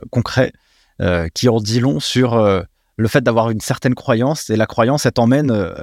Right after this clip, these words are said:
là où tu crois, en fait, hein. Donc, euh, forcément, malheureusement, quand tu dépasses pas ça, et c'est, t'as, t'as, il y a la zone de confort, et vaut mieux se mettre à côté parce que quand tu sors de la zone, bah, tu peux un peu casser tout ça.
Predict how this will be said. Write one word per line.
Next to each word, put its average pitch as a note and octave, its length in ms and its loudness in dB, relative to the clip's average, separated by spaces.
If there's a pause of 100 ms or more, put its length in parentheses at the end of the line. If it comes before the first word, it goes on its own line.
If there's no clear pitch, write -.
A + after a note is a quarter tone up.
là A#2+ 160 2
où C#3 100 0
tu - 100 -4
crois, E3+ 260 2
en C#3 100 2
fait, A2+ 240 -2
hein. A#2 160 -6
Donc, A#2+ 300 -2
euh, G#2+ 140 2
forcément, D3 540 -2 (300)
malheureusement, C3 520 2
quand C3 120 -6
tu C3 100 -12
dépasses C#3 300 -2
pas C#3 120 0
ça, D#3+ 280 0 (420)
et G#2 480 -4
c'est, G#2 400 -2
t'as, - 120 2
t'as, A2 160 2
il A2+ 60 -4
y A#2+ 40 2
a A#2+ 40 2
la C3+ 100 4
zone F3 140 2
de D#3 100 0
confort, C#3+ 480 0
et F#2 60 -10
vaut B2+ 240 0
mieux F3 120 2
se - 100 -8
mettre D#3+ 220 0
à C#3+ 80 0
côté A3+ 320 -2
parce - 180 -6
que D#3 80 -4
quand D#3 180 -2
tu - 140 -12
sors F3 220 0
de D3 60 2
la C3 120 4
zone, F3+ 240 0
bah, B2 100 0
tu - 140 -12
peux D#3 140 0
un C3 80 4
peu D3+ 160 -4
casser C#3 340 -2
tout - 140 -12
ça. F#3 180 0